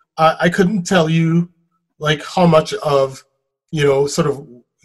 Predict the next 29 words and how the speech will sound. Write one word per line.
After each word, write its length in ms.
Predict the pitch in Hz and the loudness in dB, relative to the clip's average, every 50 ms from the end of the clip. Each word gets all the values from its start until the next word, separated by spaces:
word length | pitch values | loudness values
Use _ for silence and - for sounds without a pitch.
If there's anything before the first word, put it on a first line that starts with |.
| 156 151 143 - _ _ 143 139 - - - 143 | -18 -18 -18 -20 _ _ -20 -20 -20 -20 -12 -2
one 260 | 151 156 165 160 156 | 2 2 2 2 2
thing 160 | - 175 160 | 2 0 0
survived 560 | 151 - 165 151 135 135 135 139 139 139 135 | 2 0 0 2 2 2 4 4 2 2 2
into 220 | 139 143 139 - 131 | 0 -2 -2 -4 -6
the 100 | 131 127 | -6 -6
next 320 | 127 127 - - - - | -6 -6 -6 -6 -6 -6
as 140 | 165 160 - | -6 -4 -4
such. 260 | - 175 180 175 - | -4 -4 -4 -4 -6
You 60 | 160 | -6
know 80 | 143 147 | -6 -4
what 80 | 143 | -4
I 20 | 139 | -4
mean? 140 | 143 151 151 | -2 -2 -4
Like 160 | 147 147 143 | -4 -2 0
the, 320 | 156 151 151 143 135 - - _ _ _ _ _ - | 2 2 2 0 -2 -6 -12 _ _ _ _ _ -2
um, 360 | 135 127 127 123 127 127 123 139 | 0 0 0 -2 -6 -10 -8 -4
no 120 | 143 139 | -4 -2
pun 200 | 139 - 143 123 | 0 0 -2 -2
intended. 460 | 127 127 123 135 127 120 131 143 139 - _ _ _ _ - - | -4 -6 -8 -8 -6 -4 -6 -6 -6 -8 _ _ _ _ -18 -8
Having 340 | - 165 175 196 208 185 175 | -4 0 0 2 0 0 0
built 340 | - 180 214 233 214 - - | 2 2 2 2 0 -4 -6
large 320 | 151 143 139 156 165 151 | -4 0 0 0 -2 -2
systems 440 | - - 160 - - 156 165 175 165 | -6 -8 -10 -6 -4 -2 -2 0 0
and 180 | 139 139 131 | -2 -2 -2
run 220 | 131 135 151 156 151 | -2 -2 -2 -2 -4
teams 320 | - - 170 156 151 143 | -4 -4 -4 -4 -4 -6
building 240 | - 131 131 151 143 | -8 -8 -6 -4 -4
large 220 | 139 139 143 143 | -2 -2 -2 -4
systems, 500 | - - 147 - - 160 185 214 202 - | -6 -8 -10 -6 -4 -4 -4 -4 -6 -10